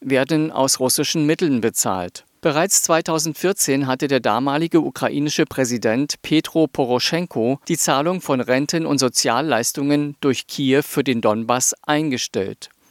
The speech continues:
In den Schulen wird nach russischem Lehrplan und mit russischen Schulbüchern unterrichtet und das russische Narrativ verbreitet, wie Körper es nennt.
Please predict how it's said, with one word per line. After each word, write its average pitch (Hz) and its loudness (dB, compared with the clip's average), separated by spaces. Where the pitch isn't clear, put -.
In 160 0
den 175 2
Schulen 214 2
wird 151 -2
nach 135 0
russischem 147 0
Lehrplan 147 0
und 196 0
mit 135 0
russischen 139 0
Schulbüchern 143 0
unterrichtet 143 0
und 170 -2
das - 2
russische 147 0
Narrativ 139 -2
verbreitet, 101 -2
wie 123 -6
Körper 120 -2
es 147 -6
nennt. 104 -2